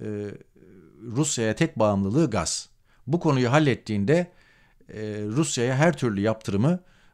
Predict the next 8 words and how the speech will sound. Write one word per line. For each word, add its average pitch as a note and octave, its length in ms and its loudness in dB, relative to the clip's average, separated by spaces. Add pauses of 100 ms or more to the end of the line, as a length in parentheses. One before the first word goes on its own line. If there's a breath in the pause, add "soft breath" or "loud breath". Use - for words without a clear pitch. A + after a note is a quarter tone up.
rahatlıkla C3+ 720 -2 (360 soft breath)
devreye A#2 540 2
sokabilir. G2+ 760 -2 (1300)
Eser A2+ 280 -2
Karakaş'ın B2 460 -2
paylaşımı G#2 420 -2
da G#2+ 60 0
enteresan. G2 600 0